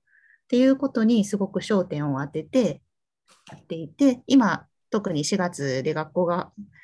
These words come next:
新しいクラスになって、新しい先生たちと出会ったっていうところから始まってるので、一層そうなんですけど、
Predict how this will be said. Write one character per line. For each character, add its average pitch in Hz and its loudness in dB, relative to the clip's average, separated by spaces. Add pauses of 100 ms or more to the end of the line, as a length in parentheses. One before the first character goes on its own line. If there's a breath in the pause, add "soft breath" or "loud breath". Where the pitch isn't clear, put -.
(200 loud breath)
新 202 2
し 202 0
い 196 -2
ク 175 -2
ラ 156 -6
ス 156 -8
に 147 -2
な 147 0
っ 139 -6
て、 139 -2
新 175 -2
し - -6
い 151 -4 (160)
先 180 -2
生 185 -4
た 147 -4
ち 147 -16
と 151 -10
出 160 -2
会 185 0
っ - -6 (120)
た 135 -6
っ - -12 (480)
て 185 0
い 185 2
う 196 0
と 185 -2
こ 190 0
ろ 175 0
か 170 -8
ら 151 -4
始 165 -8
ま 170 -6
っ - -12
て 165 -6
る 165 -6
の 135 -2
で、 147 -4
一 - -8
層 190 -2
そ 196 -2
う - -6
な 143 -6
ん 135 -6
で 131 -6
す - -16
け 170 -4
ど、 202 -2